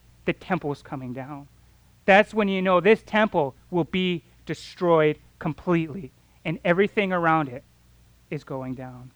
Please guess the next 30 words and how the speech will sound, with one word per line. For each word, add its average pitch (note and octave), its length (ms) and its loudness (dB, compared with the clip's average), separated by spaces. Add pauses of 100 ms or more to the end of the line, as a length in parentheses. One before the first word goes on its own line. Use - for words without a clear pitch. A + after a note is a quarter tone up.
(1160)
And D#3 80 -4
he C#3+ 60 -2
says, D3 540 -2 (360)
"When F#3 300 2
you G#3+ 160 -2
see G3 320 -8
this F3+ 260 -6
happen, A3 560 -8 (400)
this E3+ 160 -4
sign, F3 560 -10 (800)
run F3 420 6
to A#3 100 -4
the G3 100 4
mountains - 640 0 (500)
and F3+ 200 0 (320)
don't A#3 500 6 (160)
stop. - 600 4 (600)
Don't A#3 380 8
go A3+ 220 10
back G#3 320 4
to G#3+ 120 -4
your G3 180 4
houses G#3 540 4 (160)
for E3 260 2
anything. G#3 440 4 (720)
If G3+ 180 0
you're A3 160 4
on A#3+ 320 8
your G3+ 240 8
roof," F3 560 2